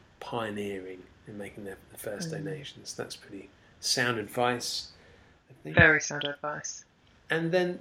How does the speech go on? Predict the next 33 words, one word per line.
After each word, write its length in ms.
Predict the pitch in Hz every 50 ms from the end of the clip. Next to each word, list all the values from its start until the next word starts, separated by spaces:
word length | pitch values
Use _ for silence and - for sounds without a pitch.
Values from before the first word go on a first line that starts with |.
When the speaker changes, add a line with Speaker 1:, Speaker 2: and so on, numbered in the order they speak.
| - 165
Speaker 1:
the 180 | 175 175 170 175
other 320 | 180 196 190 180 147 120
thing 380 | - - - 113 113 120 131 135
was 140 | 139 127
that 140 | 131 147 143
this 160 | 147 143 -
other 240 | 165 156 156 151 - - -
article, 600 | 127 123 123 120 117 - - 127 131 139 143 139 -
um, 440 | 135 135 135 135 131 131 131 131 135 -
Crowdfunding 720 | - - 160 160 156 139 135 - 147 143 135 135 135 135 135
Essential 460 | - - - 175 165 156 131 - 139
Advice 320 | 123 - 131 127 123 120 -
for 80 | - 120
Charities, 560 | - - 143 131 131 131 123 123 - 117 117
was 120 | 131 143
actually 280 | 170 151 139 - 143 131
written 480 | 120 127 160 - - - 131 113 104 101
by 460 | 107 113 110 113 113 113 113 113 113 - - - - - - -
Jess 440 | - - - 143 135 131 - - -
Ratty, 520 | 127 135 143 151 151 - - - 120 110 104
who 160 | 123 123 123
at 120 | 123 -
the 80 | 127 123
time, 280 | - - 147 143 131 131
I'm 40 | 147
not 100 | 143 127
sure 120 | - 107
if 60 | -
she 60 | -
still 140 | - 135 123
is, 160 | 120 117 113
is 160 | 113 110 -
the, 60 | -